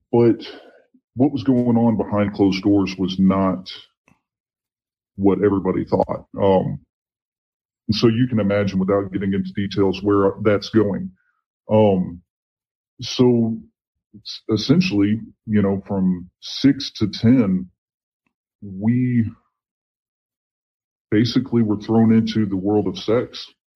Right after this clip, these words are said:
really early. And, you know, when you hear this stigma of sexual abuse as a child, most people think that,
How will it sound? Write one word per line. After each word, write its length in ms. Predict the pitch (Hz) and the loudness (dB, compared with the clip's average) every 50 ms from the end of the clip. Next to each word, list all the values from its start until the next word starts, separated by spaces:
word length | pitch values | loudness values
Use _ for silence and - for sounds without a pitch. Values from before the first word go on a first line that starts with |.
| _ _ - | _ _ -10
really 260 | - 101 117 120 110 | -4 -2 0 2 2
early. 380 | 104 101 113 135 117 101 - 98 - _ _ _ _ _ _ _ _ _ _ _ _ _ | 2 0 0 -2 -2 -6 -10 -14 -18 _ _ _ _ _ _ _ _ _ _ _ _ _
And, 580 | - 127 117 117 120 117 117 113 110 110 107 110 - - - - - - _ _ - | 0 4 4 6 6 6 4 2 2 0 -2 -4 -8 -12 -18 -20 -20 -20 _ _ -8
you 120 | - 113 117 | -2 0 2
know, 120 | 120 117 | 2 2
when 200 | 110 113 117 113 | 2 2 0 0
you 140 | 120 143 151 | 0 -2 -2
hear 260 | 139 - - 135 143 135 | -2 2 4 4 4 4
this 220 | 107 107 92 - - | 2 -2 -2 -4 -8
stigma 360 | - - 110 104 107 101 101 | -4 -2 -2 -2 -2 -4 -2
of 260 | 101 95 92 90 92 | -2 -2 -2 -4 -4
sexual 480 | - - 104 104 104 - - 101 95 92 | 0 2 2 2 0 -2 0 2 2 2
abuse 440 | 92 92 95 98 101 101 98 - | 0 0 -2 -2 -2 -4 -4 -6
as 100 | - 85 | -6 -6
a 60 | - - | -8 -8
child, 460 | - - 95 98 101 98 95 90 87 | -6 -4 -2 0 2 2 2 0 0
most 280 | 95 101 107 104 - - | 0 0 0 0 -2 -2
people 280 | 110 107 98 92 90 90 - | -2 -2 -2 -2 -6 -6 -4
think 300 | - 107 104 98 101 - | -2 0 0 0 -2 -2
that, 300 | - 92 87 - 90 - | -2 -2 -2 -2 -4 -8